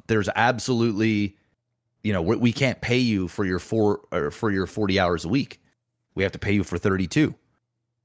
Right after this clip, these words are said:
Um, you know, kudos to these guys if they are still paying the same salaries and they're giving people essentially an extra day off a week to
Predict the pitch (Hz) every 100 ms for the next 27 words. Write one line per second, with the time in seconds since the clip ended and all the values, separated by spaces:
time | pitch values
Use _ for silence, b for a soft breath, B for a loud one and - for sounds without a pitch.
0 | _ _ - 98 92 92 90 85 80 -
1 | _ _ _ 104 87 82 - _ _ _
2 | - 151 170 147 131 113 165 113 95 90
3 | 85 - 101 95 - - _ _ _ _
4 | 87 113 117 104 135 135 - 127 127 123
5 | 92 - 113 117 - 98 143 175 185 -
6 | - _ _ _ _ _ _ 110 113 104
7 | 127 123 113 127 127 120 107 123 123 -
8 | 113 107 101 - - 92 98 95 95 95
9 | 82 110 117 - - 92 80 80